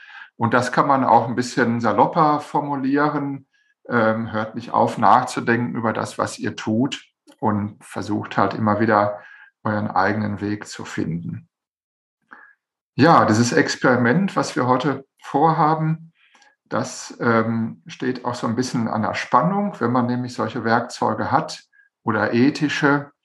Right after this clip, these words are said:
Grundsätze, dann kann man sich immer wieder fragen, geht es da jetzt einfach um die Erfüllung von Geboten oder auch so ein bisschen um die Erfüllung unserer Bestimmung, unserer Persönlichkeit? Wie hängen diese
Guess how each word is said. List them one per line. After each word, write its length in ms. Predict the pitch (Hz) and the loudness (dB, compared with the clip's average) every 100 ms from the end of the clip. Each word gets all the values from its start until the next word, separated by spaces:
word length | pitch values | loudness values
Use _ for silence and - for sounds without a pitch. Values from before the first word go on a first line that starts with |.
| _ _ _ _ - | _ _ _ _ -4
Grundsätze, 1080 | - 165 180 - 156 - - 160 156 - - _ | 2 2 2 0 -2 -2 0 0 0 -6 -20 _
dann 180 | 110 107 | -6 -4
kann 180 | - 127 | 0 0
man 100 | 123 | 0
sich 160 | 120 | 0
immer 180 | 123 131 | 0 2
wieder 200 | 131 117 | 4 4
fragen, 720 | 120 117 101 123 131 123 120 _ _ _ | 2 4 4 4 2 -4 -6 _ _ _
geht 160 | 113 113 | -8 -8
es 140 | 117 | -8
da 120 | 107 | -4
jetzt 320 | 104 110 - 113 | -4 -4 -4 -2
einfach 300 | 113 113 107 | 0 0 -2
um 160 | 117 | -2
die 100 | 104 | -2
Erfüllung 520 | 107 - 135 135 123 | -4 -2 0 0 0
von 300 | 120 - 101 | -4 -4 -4
Geboten 840 | 98 85 107 135 156 170 165 170 165 - _ - | -4 -4 -2 -2 -2 0 0 0 -6 -20 _ -6
oder 500 | 117 135 131 131 - | 0 4 6 4 4
auch 200 | 113 123 | 2 2
so 120 | 123 | -6
ein 100 | 104 | -8
bisschen 340 | 107 - 120 | -8 -6 -4
um 460 | 120 107 104 104 107 _ - | -4 -2 -2 -4 -8 _ -10
die 100 | 104 | -8
Erfüllung 520 | - - 120 117 120 | -8 -6 -2 0 0
unserer 360 | 117 120 113 101 | 0 -2 0 0
Bestimmung, 720 | 104 - - 180 101 - - - | -2 -6 -2 2 2 0 -6 -6
unserer 320 | 107 101 95 | -4 0 -2
Persönlichkeit? 1120 | - 113 104 156 156 98 85 - 101 85 85 - | 0 -2 2 4 4 2 -4 -4 -2 -2 -6 -2
Wie 120 | 147 | 2
hängen 320 | 127 135 139 | 2 0 -2
diese 460 | 127 131 135 135 | -2 -2 0 -2